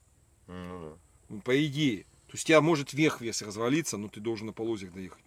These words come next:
Speaker 1: На лыжах.
Speaker 2: Ну да.
Speaker 1: Встал и
Speaker 2: Да, типа того. Без разницы как, но ты должен доехать. Вот.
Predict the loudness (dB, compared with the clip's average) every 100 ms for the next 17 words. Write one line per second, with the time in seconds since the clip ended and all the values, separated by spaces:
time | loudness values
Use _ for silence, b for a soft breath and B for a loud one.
0 | _ -12 -10 -10 -14 -20 -20 -8 -8 -6
1 | -6 -6 -8 -4 -4 -4 -8 -8 -2 6
2 | 6 6 0 -4 2 4 6 4 2 -2
3 | 2 6 6 4 -6 -4 -2 -2 -2 -8
4 | -4 -4 -2 -2 -2 -4 B B B B
5 | -2 4 4